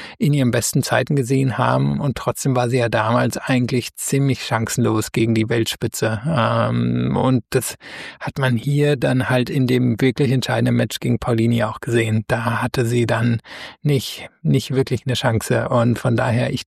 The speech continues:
glaube, es ist eher ein Aufflackern als eine Rückkehr. Ich wäre überrascht, wenn wir sie nochmal Richtung Top Ten sehen würden. Auf der anderen Seite ein wirklich bis zum Halbfinale sehr gut gespieltes Turnier, wo sie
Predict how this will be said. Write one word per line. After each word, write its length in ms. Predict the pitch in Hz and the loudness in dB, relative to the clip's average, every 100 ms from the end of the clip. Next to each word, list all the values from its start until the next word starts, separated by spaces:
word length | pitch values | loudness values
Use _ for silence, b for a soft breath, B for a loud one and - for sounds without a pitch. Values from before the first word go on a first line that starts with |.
| _ | _
glaube, 400 | - 127 117 127 | -4 0 0 0
es 140 | 123 - | -2 -2
ist 140 | 131 | -4
eher 400 | 120 160 135 120 | -2 0 2 0
ein 240 | 131 123 123 | 2 0 0
Aufflackern 960 | - 131 123 - 127 120 - 123 120 | 0 0 -2 -2 0 0 0 0 0
als 360 | 123 117 117 117 | 0 0 0 0
eine 400 | 127 123 117 110 B B B B | -2 0 0 0 B B B B
Rückkehr. 460 | 143 - - 117 117 | -4 -4 -4 -2 0
Ich 140 | - | -2
wäre 120 | 127 113 | 0 0
überrascht, 440 | 117 117 - - | 0 -2 -4 -4
wenn 160 | 127 113 | 0 0
wir 80 | 110 | 2
sie 180 | 120 | 2
nochmal 380 | 117 110 127 120 | 2 0 0 -2
Richtung 400 | 120 - 127 113 | 0 -2 -2 -2
Top 180 | - 123 - | -2 -4 -4
Ten 300 | - 113 110 | -4 0 0
sehen 340 | 127 123 131 | 0 2 2
würden. 300 | 127 139 156 156 B B B | 2 2 0 -2 B B B
Auf 60 | - | -4
der 100 | 160 | 0
anderen 220 | 139 143 | 2 2
Seite 560 | 143 139 147 151 156 - | 4 2 2 0 0 0
ein 340 | 131 127 123 - - | 0 2 -2 -4 -2
wirklich 480 | 151 143 156 151 - | 0 2 0 -2 -2
bis 140 | 139 | -4
zum 240 | - 139 | 0 0
Halbfinale 500 | 127 123 - 131 123 | 2 0 -2 0 0
sehr 180 | 117 135 | 0 0
gut 220 | 113 139 | 0 -2
gespieltes 540 | - 147 - 143 143 - | -2 -4 -2 -2 -2 -2
Turnier, 460 | 143 131 131 135 117 | 0 2 2 2 0
wo 220 | 117 117 | 0 0
sie 360 | 113 117 117 | 2 2 2